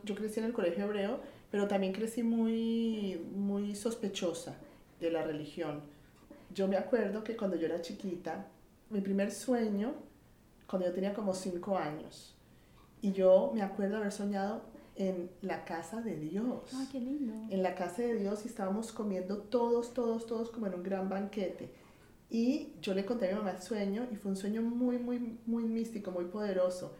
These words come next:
Speaker 1: Y en esa época, un-, una tía mía que tenía quince años, siempre me llevaba con todos sus amigos adolescentes, y Jessica tenía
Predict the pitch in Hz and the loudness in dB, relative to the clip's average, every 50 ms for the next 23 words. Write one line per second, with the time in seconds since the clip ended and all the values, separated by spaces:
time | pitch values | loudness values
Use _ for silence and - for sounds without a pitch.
0 | - - - - - - - - 196 190 185 185 185 - 226 226 226 220 - 233 | -20 -20 -20 -20 -20 -20 -10 -2 0 2 2 2 0 0 0 0 0 0 -2 -4
1 | 226 - 254 254 254 - - - - - 180 175 175 - 185 185 185 185 185 - | -2 0 -2 -2 -2 -4 -10 -14 -12 -10 -8 -8 -6 -6 -6 -6 -6 -6 -4 -2
2 | 208 202 202 202 196 196 202 202 - - 139 143 151 156 - 202 202 196 - - | -2 0 0 0 0 0 0 -2 -6 -8 -8 -8 -10 -6 -2 -2 -2 -2 -2 -2
3 | 208 190 180 180 185 196 - - - - - - - - - 247 226 226 240 277 | -2 -2 -2 -2 -4 -4 -6 -8 -14 -20 -20 -18 -16 0 2 2 4 4 2 4
4 | 294 285 262 240 190 190 180 170 180 196 - 247 233 - 185 170 175 175 - - | 2 4 4 6 6 8 6 6 2 2 0 -2 -2 2 4 4 4 4 2 -2
5 | 233 208 185 170 170 175 - 220 208 190 185 175 - - 170 160 170 208 214 - | -2 -2 0 0 0 0 0 2 2 4 4 2 0 0 -2 -2 -2 -2 -2 -2
6 | 208 - 165 156 160 190 220 208 - - 147 143 147 | -2 -2 -2 -2 -2 -4 -4 -4 -4 -2 -2 0 -2